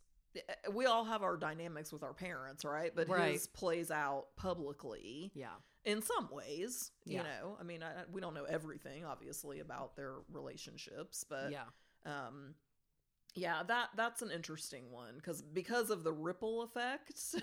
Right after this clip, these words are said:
Speaker 1: <laughs> of, you know, kind of, uh, how he chose to conduct himself back in that time, um, and now where we are today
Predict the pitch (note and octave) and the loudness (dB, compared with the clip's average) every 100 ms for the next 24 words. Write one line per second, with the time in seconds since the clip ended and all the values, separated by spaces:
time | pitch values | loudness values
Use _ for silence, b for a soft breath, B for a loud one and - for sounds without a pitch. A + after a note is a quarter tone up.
0 | - - - A#3+ G#3+ F3 F3 E3+ E3 - | 2 2 4 10 12 12 8 6 0 -14
1 | b b b b b F3+ E3 D#3 D3+ D#3 | b b b b b 0 2 2 2 0
2 | D#3 D3+ D3 D3+ - - C#3+ B2+ C3 C3+ | 0 -2 -4 -8 -12 -8 -4 -4 -4 -2
3 | D#3 D3+ D3+ D#3 D3+ - D3+ C#3 - C#3 | 0 0 -2 -6 -6 -4 -2 -2 -4 -8
4 | C#3 B2+ C#3+ - - D#3+ B2 C3 C#3 C3+ | -8 -6 -6 -8 -8 -6 -6 -6 -6 -6
5 | B2+ - B2 A#2+ - - E3+ B2+ A2 B2 | -6 -6 -8 -8 -8 -10 -8 -8 -10 -12
6 | B2+ C#3 D3+ b b b b b C#3+ C3+ | -12 -12 -14 b b b b b -6 -6
7 | A#2 A2 A#2 E3 - _ - D#3+ C#3+ C3+ | -6 -8 -12 -14 -18 _ -6 -4 -2 -2
8 | C#3 C#3 C3+ D3+ D3 C#3+ C#3 - - A3 | -2 -4 -4 -6 -6 -6 -6 -8 -6 -6
9 | - - C3+ E3 | -6 -8 -8 -10